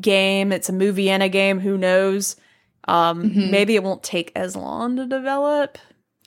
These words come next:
Speaker 2: Yeah,
Speaker 1: Um,
Speaker 2: 'cause he
Speaker 1: I don't
Speaker 2: also, he's doing a lot 'cause they also just announced the A twenty-four Death Stranding movie, like,
Speaker 1: On top
Speaker 2: thing,
Speaker 1: of that,
Speaker 2: right?
Speaker 1: there's a, a movie being made. So,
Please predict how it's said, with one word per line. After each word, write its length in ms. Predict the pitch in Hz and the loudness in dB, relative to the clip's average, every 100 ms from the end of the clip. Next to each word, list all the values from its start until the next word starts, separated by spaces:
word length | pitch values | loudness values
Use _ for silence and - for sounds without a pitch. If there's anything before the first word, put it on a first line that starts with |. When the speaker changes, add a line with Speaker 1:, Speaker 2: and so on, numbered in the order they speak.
| - | -6
Speaker 2:
Yeah, 320 | 185 185 180 | -2 -2 -2
Speaker 1:
Um, 160 | 180 180 - | -6 -12 -8
Speaker 2:
'cause 160 | 247 | -2
he 80 | 302 | 0
Speaker 1:
I 40 | 311 | 2
don't 80 | |
Speaker 2:
also, 200 | 254 339 453 | 2 2 2
he's 240 | 240 339 | 2 2
doing 180 | 233 339 494 | 2 2 2
a 40 | |
lot 340 | 233 196 254 - | 2 2 2 -2
'cause 100 | - | -2
they 100 | 233 | 0
also 220 | 240 311 | 0 0
just 240 | 262 269 | -2 0
announced 300 | 226 214 208 | 0 2 0
the 120 | - 202 | -2 -4
A 100 | 208 | -2
twenty-four 720 | - 214 208 180 202 190 180 | 0 0 0 0 2 2 0
Death 200 | 190 190 | -4 -4
Stranding 400 | 185 190 220 170 | -2 0 0 0
movie, 560 | 165 151 151 180 - _ | -4 -4 -6 -8 -10 _
like, 160 | 190 190 | -4 -4
Speaker 1:
On 60 | |
top 220 | 180 190 143 | -2 -2 0
Speaker 2:
thing, 80 | |
Speaker 1:
of 60 | 240 | 0
that, 180 | 269 294 | 2 2
Speaker 2:
right? 220 | 302 254 | 2 0
Speaker 1:
there's 340 | 196 196 208 214 | -2 -2 -2 0
a, 340 | 208 208 160 | 2 2 0
a 80 | 196 | -2
movie 340 | 196 190 202 226 | -2 0 0 0
being 280 | 220 240 233 | 0 0 0
made. 460 | 233 240 285 320 - _ _ _ _ _ | 0 0 0 -2 -6 _ _ _ _ _
So, 680 | - 202 196 196 196 190 | -4 2 4 4 0 -2